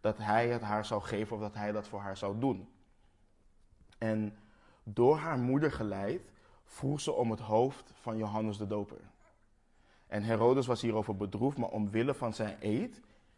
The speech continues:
liet hij Johannes de Doper onthoofden. En dit is dus ook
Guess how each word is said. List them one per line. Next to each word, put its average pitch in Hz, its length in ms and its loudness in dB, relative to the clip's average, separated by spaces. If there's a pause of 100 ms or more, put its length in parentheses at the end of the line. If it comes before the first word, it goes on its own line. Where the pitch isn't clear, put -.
(120)
liet 120 320 -2
hij 110 420 0 (120)
Johannes 104 540 -4
de 101 140 -6
Doper 98 480 -6 (280)
onthoofden. 104 600 -6
En 95 100 -12
dit 101 160 -10
is 107 100 -10
dus 101 220 -10
ook 98 260 -6